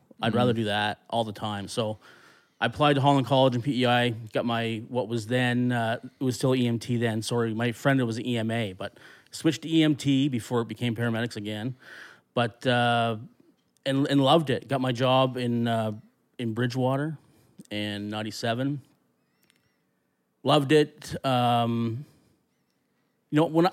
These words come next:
Speaker 1: growing up, I, there, my family, I was alone a lot. I was an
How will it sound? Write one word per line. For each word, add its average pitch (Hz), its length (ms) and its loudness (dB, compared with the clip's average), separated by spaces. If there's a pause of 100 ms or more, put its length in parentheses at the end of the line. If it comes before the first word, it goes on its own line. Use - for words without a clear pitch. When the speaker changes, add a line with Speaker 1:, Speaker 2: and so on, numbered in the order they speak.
(140)
Speaker 1:
growing 185 300 4
up, 147 200 4
I, 135 100 2
there, 131 200 0
my 123 380 0
family, 120 1080 0 (760)
I 147 60 6
was 160 140 8
alone 139 300 6
a 147 40 6
lot. 110 420 0
I 107 60 -4
was 113 100 -2
an 127 60 0